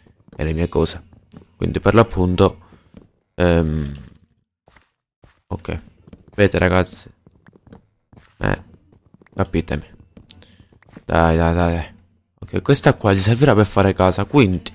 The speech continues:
prendiamo. Dove sei? Dove sei? Ah, qui sempre c'avevamo le asse. Vabbè, questo lo mettiamo qua. Te becca, va. <laughs> Ok,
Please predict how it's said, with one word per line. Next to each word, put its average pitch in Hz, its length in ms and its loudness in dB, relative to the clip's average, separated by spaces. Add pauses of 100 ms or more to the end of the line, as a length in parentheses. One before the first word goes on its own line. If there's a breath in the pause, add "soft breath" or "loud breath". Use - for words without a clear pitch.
(920 loud breath)
prendiamo. 98 680 2 (140)
Dove 123 280 6
sei? 92 160 2
Dove 104 220 6
sei? 80 280 0 (300)
Ah, 101 120 -4
qui 120 180 0
sempre 107 280 0
c'avevamo 113 460 4
le 92 120 2
asse. 90 400 -2
Vabbè, 101 340 -4
questo - 340 -2
lo 101 60 0
mettiamo 127 360 0
qua. 104 260 -6
Te 110 180 2
becca, 104 480 2
va. 104 240 2 (1600 soft breath)
<laughs> - 760 -4 (840 soft breath)
Ok, 98 480 2